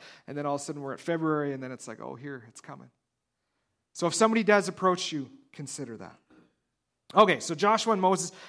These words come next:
begin having this conversation. Moses goes, "No, this is, this is a problem. I'm going down." And then notice what Moses, well, he sees it, and notice what the word says. His anger burned hot.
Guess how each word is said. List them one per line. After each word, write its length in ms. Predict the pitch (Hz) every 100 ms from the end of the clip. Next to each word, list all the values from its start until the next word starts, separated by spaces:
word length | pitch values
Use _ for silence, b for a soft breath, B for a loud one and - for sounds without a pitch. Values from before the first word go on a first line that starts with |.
| B
begin 240 | 165 180 196
having 180 | 190 190
this 100 | 185
conversation. 520 | 190 180 175 175 170
Moses 260 | 165 147
goes, 240 | - 160 127
"No, 160 | 156
this 200 | 147 165
is, 260 | 160 127 - _ _ _ _
this 120 | 160
is 60 | 147
a 60 |
problem. 440 | 143 156 147 127 117
I'm 120 | 135
going 220 | 131 123
down." 280 | 117 113 104 _ _ _ _ _ _ _ _ _ _ _ _ _ _ _ _ _ _ _ _ _
And 120 | 151
then 100 | 175
notice 380 | 180 220 269 262
what 460 | 226 220 - - -
Moses, 540 | 185 190 190 165 - -
well, 140 | 160
he 140 | 131
sees 540 | 160 - - 294 302 175
it, 160 | 175 175
and 160 | 170
notice 320 | 170 214 233 -
what 80 | 220
the 80 |
word 160 | 190 185
says. 140 | 180 147
His 220 | 160 - -
anger 640 | 196 220 226 226 226 220 220 B B -
burned 560 | 143 170 180 175 170 - _ _ _ _
hot. 540 | - 143 127 _ _